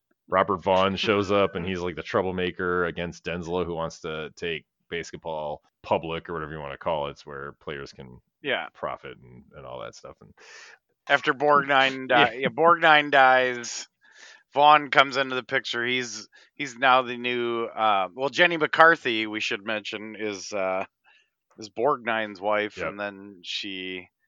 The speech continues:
Speaker 2: quickly becomes <laughs> Robert Vaughn's wife. She's just kind of the,
Speaker 1: Uh,
Speaker 2: uh,
Speaker 1: not wife.
Speaker 2: the aforementioned Margaret Whitten, or no, girlfriend, right? You're right.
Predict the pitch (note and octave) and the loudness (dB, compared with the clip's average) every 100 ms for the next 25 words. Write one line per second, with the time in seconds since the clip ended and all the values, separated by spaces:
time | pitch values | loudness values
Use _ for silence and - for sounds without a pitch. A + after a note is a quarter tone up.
0 | _ - - A#2 A2+ G#2 G#2 - A2+ G#2+ | _ -12 -8 -6 -4 -4 -4 -4 -4 -4
1 | - D#3 A2 G2 G2 F2 A#2 A#2 A2 F2+ | -2 2 2 0 -6 -4 -2 -2 -4 -8
2 | F#2+ F2 F#2+ - G#2 G2 - F#2 - - | -8 -6 -10 -12 -14 -14 -14 -14 -16 -16
3 | E2+ F2+ E2+ A#3+ E3+ D3 C3 F2+ F2+ F#2+ | -14 -14 0 6 6 10 8 8 2 0
4 | E2+ - - - C#3+ - F3+ E3+ D#3+ D#3+ | 0 -6 -16 -4 -2 4 4 6 4 4
5 | E3 D#3 D3+ C#3 C#3 A#2 C#3 D3 A#2 A2 | 0 6 8 8 2 2 2 0 -4 -10
6 | A2 A2+ _ E3 D#3+ C3+ A2+ C3 A#2 - | -10 -14 _ 6 8 8 6 4 4 2
7 | G2+ F#2+ G2+ G2 F#2 _ - A2 G2+ | -4 -2 0 0 -2 _ -12 -8 -8